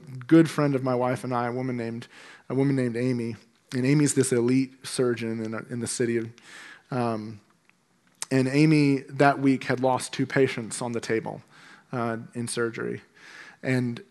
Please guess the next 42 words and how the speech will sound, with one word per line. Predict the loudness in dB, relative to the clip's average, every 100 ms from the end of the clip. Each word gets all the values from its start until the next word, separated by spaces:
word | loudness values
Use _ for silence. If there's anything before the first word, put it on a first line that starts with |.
| _
Amy | 4 4
doesn't | 6 4 4
lose | 0 -2
<laughs> | -2
patience. | -2 -2 -2 -4 -4 0
Like, | 0 0
she's | 0 -2
one | 0 0
of |
those | 2 0
doctors. | 0 0 -2 -8 -8
She's | -8 -6
a |
machine. | -6 -4 -6 -6 -8 -12 -16 -18 -16 -16 -18 -6
And | 0 2 2 2
we | 4
had, | 4 2 -4 -14 -4
you | -2
know, | -2 -2
on | -4 -6
Thursday | 0 2 2 2 0
night | -2 -2
of |
that | -4 -4
week, | -2 -2 -2
my | -4
wife | -2 -4 -4
and | -6
I |
had | -6 -6
gone | -6 -4
over | -6
to | -4
their | -4 -4
house | -2 0 0 -4
and | -8
we | -6
brought | -4 -6 -4
dinner | -6 -4 -6
and | -6
we |
just | -4 -6